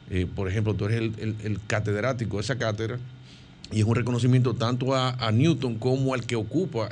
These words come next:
esa cátedra. Entonces, guardando las distancias, obviamente, nosotros quisimos hacer como un símil para que eso se repitiera en el país y comenzar a hacer,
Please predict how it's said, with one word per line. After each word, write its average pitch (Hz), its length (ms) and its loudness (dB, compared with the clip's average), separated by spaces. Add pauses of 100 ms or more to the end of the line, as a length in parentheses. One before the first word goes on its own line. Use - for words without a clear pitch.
esa 107 220 -6
cátedra. - 380 -6
Entonces, 123 260 -2 (640)
guardando 110 400 0
las 110 100 0
distancias, 101 640 0 (100)
obviamente, 101 460 -4
nosotros 98 400 -4
quisimos 95 380 -4
hacer 92 280 -2 (520)
como 104 260 0
un 147 120 2
símil 113 420 2
para 107 260 -2
que 110 80 -6
eso 113 120 -4
se 131 120 0
repitiera 117 720 -2
en 110 80 0
el 107 100 2
país 131 300 -2
y 110 40 -2
comenzar 113 380 -2
a 120 40 0
hacer, 113 360 0